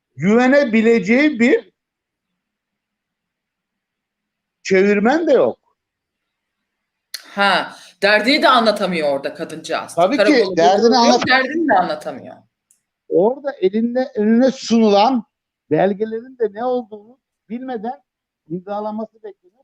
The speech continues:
Speaker 1: ki bizim meslektaşlarımız buna engel oldular. Ve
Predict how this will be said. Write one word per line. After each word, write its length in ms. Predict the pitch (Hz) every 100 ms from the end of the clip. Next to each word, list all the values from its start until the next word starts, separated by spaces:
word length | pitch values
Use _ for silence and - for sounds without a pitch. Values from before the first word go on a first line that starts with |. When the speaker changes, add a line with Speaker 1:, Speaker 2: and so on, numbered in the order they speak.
| _
Speaker 1:
ki 100 | - _ _ _ _ _
bizim 300 | 185 208 202
meslektaşlarımız 800 | 202 196 208 - 202 - 196 240 _ _
buna 160 | 214 214
engel 300 | 190 208 202
oldular. 420 | 165 _ 202 262 175 _ _ _ _ _ _ _ _ _ _ _ _ _ _ _ _ _
Ve 60 | _